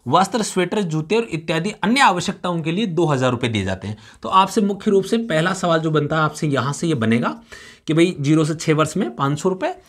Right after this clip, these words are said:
और छः से अठारह वर्ष में एक हज़ार रुपये, अनिवार्य शर्त छोटे बच्चे के लिए आंगनबाड़ी और बड़े वाले के लिए विद्यालय जाना। और वर्ष में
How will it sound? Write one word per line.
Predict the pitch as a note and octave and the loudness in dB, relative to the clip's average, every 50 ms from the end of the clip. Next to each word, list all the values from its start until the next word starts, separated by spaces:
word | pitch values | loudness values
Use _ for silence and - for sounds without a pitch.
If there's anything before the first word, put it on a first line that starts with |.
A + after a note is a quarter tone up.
| - - - - | -20 -20 -4 0
और | C#3+ D3+ D3+ | 2 2 2
छः | - - D#3 | 4 2 2
से | D3+ - E3 | 4 6 6
अठारह | C#3 - - D#3 D#3 D3+ | 4 4 4 4 4 4
वर्ष | D3+ D3+ D3+ - | 4 4 2 0
में | F#3 C4+ F4+ - | -2 -4 -2 0
एक | D#3+ C#3+ B2 D3 | 0 0 0 2
हज़ार | C#3+ D3 D#3+ F3 | 4 6 6 6
रुपये, | F3 E3+ - A#3+ E4 - - - - - - _ | 4 4 0 -2 -2 -4 -8 -14 -20 -20 -10 _
अनिवार्य | - C#3 D3 D3+ D#3 E3 E3 E3 F3 | 0 2 2 4 6 6 6 6 4
शर्त | E3+ - A3 A3 - - - | 4 2 0 0 -2 -10 -2
छोटे | - D#3+ D3 D3 E3 | 2 2 4 4 4
बच्चे | D3+ D3 C#3+ - D#3 D3+ | 2 2 0 0 0 0
के | D3 | 2
लिए | D3 C#3+ | 4 6
आंगनबाड़ी | C3 B2+ C3+ D3+ F3 G3+ A3+ B3+ C4+ F#4 | 6 6 6 4 2 2 2 2 2 0
और | - G3+ E3+ C#3+ | 0 0 0 2
बड़े | B2+ C3 C3 C#3+ | 2 4 4 4
वाले | C#3 C#3+ C#3+ C#3+ | 4 4 4 2
के | C#3+ E3+ | 0 0
लिए | F3 A3 C#4+ E4+ D4 - | -2 -2 -2 -4 -6 -8
विद्यालय | A#2+ C3 C3+ C3 C3 B2+ A#2+ A#2+ | -4 -2 2 6 6 8 8 6
जाना। | G#2+ G2+ F#2 F2+ F#2 G2 - _ - - - - - _ _ _ - | 4 2 0 -4 -6 -10 -12 _ -20 -20 -20 -20 -20 _ _ _ 2
और | F#3 F3+ E3+ | 4 6 8
वर्ष | E3 F3+ F#3+ F#3+ - | 8 6 6 6 2
में | A3 A#3 C4 D#4+ E4 | 0 0 0 -2 -4